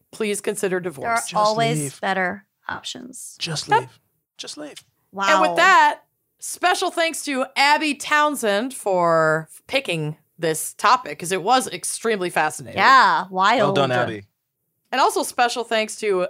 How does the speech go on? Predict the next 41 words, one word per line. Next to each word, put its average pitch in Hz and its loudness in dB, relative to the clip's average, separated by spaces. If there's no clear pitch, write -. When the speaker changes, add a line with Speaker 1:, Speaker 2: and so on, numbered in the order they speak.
Speaker 1:
Alvin 233 4
Williams 196 0
of 170 2
Affirmative 190 0
Speaker 3:
<sighs> 175 -6
Speaker 1:
Murder 170 2
podcast 226 2
for - -2
stepping 294 2
in 269 0
literally 240 2
at 196 4
the 202 -2
last 170 4
Speaker 3:
Guys. 123 -6
Speaker 1:
minute 175 2
when 185 0
it's 180 -2
like, 202 4
<laughs> - -
Speaker 2:
Like, 330 6
last 254 6
night. 196 2
Speaker 3:
Yeah. - 0
Speaker 1:
"Someone 339 4
is 302 0
hospitalized. 233 2
We 320 -6
need 302 -4
help." 277 2
Speaker 3:
You - -2
guys 151 2
stop 127 -8
it. 117 -12
Also, 220 2
le-, 185 -2
also, 208 2
let 202 2
me 202 -2
just 180 -4
say, 196 0